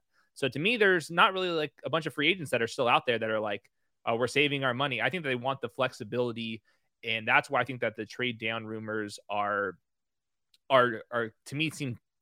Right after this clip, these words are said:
at least to be somewhat plausible, just because they're missing their second and third round picks. They can trade for one of these guys with a late round pick,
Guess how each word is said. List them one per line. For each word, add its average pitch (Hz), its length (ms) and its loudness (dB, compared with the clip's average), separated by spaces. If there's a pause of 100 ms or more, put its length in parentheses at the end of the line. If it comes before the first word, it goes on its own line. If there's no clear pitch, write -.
at 127 140 2
least 156 160 -2
to 127 60 -12
be 120 240 -4
somewhat 147 360 2
plausible, 113 440 0
just 117 180 -6
because 113 320 -2
they're 113 140 -2
missing 143 260 -2
their 135 60 -4
second 139 280 0
and 120 100 -8
third 123 180 -2
round 113 180 -6
picks. 147 380 0 (280)
They 127 80 0
can 127 240 -8 (160)
trade 147 300 2
for 147 100 -2
one 131 160 0
of 131 60 -4
these 127 160 -4
guys 123 420 2
with 120 140 -4
a 120 60 0
late 117 260 -2
round 127 240 -6
pick, 127 300 0